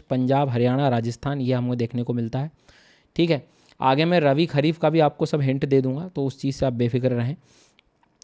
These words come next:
ताकि लास्ट में एक लिस्ट भी बना दी है मैंने रबी खरीफ क्रॉप्स की, तो दिक्कत नहीं रहेगी। ये कुछ बेसिक चीज़ें जो आपको हर बार एग्जाम में काम आएगा। Next one is ग्राम, चना।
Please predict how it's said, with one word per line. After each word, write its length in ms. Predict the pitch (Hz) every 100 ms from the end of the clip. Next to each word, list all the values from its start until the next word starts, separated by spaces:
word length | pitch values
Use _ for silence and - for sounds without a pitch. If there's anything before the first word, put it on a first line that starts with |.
| _ _ _
ताकि 320 | 131 123 147 131
लास्ट 340 | 127 135 -
में 60 | 156
एक 60 |
लिस्ट 280 | 147 139 139
भी 80 | 160
बना 240 | 147 139
दी 100 | 131
है 60 | 135
मैंने 180 | 143 147
रबी 240 | 123 127
खरीफ 360 | 135 127 131 135
क्रॉप्स 260 | 127 120 -
की, 140 | -
तो 120 | 151
दिक्कत 400 | 131 120 - 117
नहीं 120 | 113 107
रहेगी। 260 | 101 98
ये 100 | 113
कुछ 160 | 131 139
बेसिक 360 | 123 131 156
चीज़ें 240 | 139 143 156
जो 80 | 147
आपको 240 | 139 -
हर 120 | 131
बार 160 | 131 135
एग्जाम 280 | 117 123 131
में 100 | 143
काम 220 | 123 104
आएगा। 160 | 101
Next 280 | 117 139 -
one 140 | 165 165
is 80 |
ग्राम, 300 | 139 139 143
चना। 320 | 127 135 135